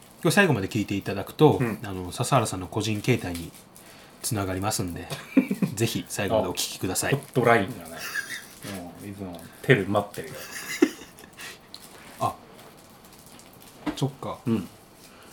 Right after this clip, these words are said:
Speaker 1: テレフォンのことテルって言うんだ。
Speaker 2: <laughs> なんすか？いや、言ってみたけども。
Speaker 1: テルってあの、
Speaker 2: うん。
Speaker 1: グレイのメンバー以外聞いたことなかったんで。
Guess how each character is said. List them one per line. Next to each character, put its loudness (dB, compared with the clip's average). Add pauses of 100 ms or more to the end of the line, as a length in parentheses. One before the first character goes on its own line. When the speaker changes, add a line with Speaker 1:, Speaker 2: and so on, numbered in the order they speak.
(180)
Speaker 1:
テ 0
レ 4
フ 0
ォ 0
ン -2
の -4
こ -4
と -2
テ 4
ル 8
っ 4
て -8
言 -6
う -8
ん -12
だ。 -10
Speaker 2:
<laughs> 4
な 10
ん 4
す -4
か？ -8 (540)
い 4
や、 2 (480)
言 2
っ -2
て 2
み 2
た -2
け -10
ど -8
も。 -12
Speaker 1:
テ 0
ル 2
っ -2
て 0
あ -4
の、 -2
Speaker 2:
う -2
ん。 -2
Speaker 1:
グ 8
レ 10
イ 6
の 2
メ 0
ン 0
バ -2
ー 0
以 2
外 -2
聞 0
い 4
た 0
こ -2
と 0
な 0
か -2
っ -4
た -10
ん -10
で。 -2